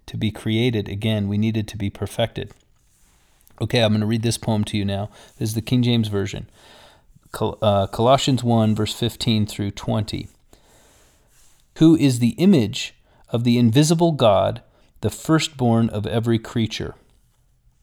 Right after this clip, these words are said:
Now, before we go any farther, I, uh, I want to mention the fact that the Gospel of John had not yet been written, but if John,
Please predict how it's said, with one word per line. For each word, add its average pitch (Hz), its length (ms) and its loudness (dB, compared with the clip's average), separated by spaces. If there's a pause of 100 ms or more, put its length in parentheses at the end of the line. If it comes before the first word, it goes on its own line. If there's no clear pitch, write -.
(420)
Now, 110 100 0
before 107 300 0
we 160 80 2
go 135 160 2
any 120 100 2
farther, 110 480 0 (320)
I, 120 80 0
uh, 110 80 0 (180)
I 104 220 2
want 123 260 2
to 107 340 0 (500)
mention 117 560 0 (440)
the 107 120 0
fact 123 360 2
that 113 300 0 (360)
the 101 440 0
Gospel 147 400 2
of 113 100 0
John 120 300 2
had 104 200 -2
not 120 240 -2
yet 113 200 -4
been 104 180 -4
written, 107 440 -6 (280)
but 107 340 -2
if 110 260 -4
John, 170 680 2